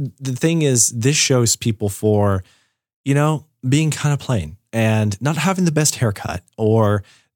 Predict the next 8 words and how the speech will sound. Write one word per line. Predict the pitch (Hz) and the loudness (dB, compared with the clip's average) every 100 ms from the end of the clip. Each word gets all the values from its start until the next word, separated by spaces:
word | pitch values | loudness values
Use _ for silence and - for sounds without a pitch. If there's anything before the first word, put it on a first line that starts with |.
| - | -6
you | 135 | 0
know, | 143 | 2
just | 139 139 | 2 0
kinda | - 202 165 | 0 0 2
slouched | - - 104 92 110 110 - - - | 2 0 0 2 2 0 -2 -4 -2
over | 113 113 | 0 0
the | 104 90 | 0 -2
bed | 95 104 98 80 | -2 0 0 -2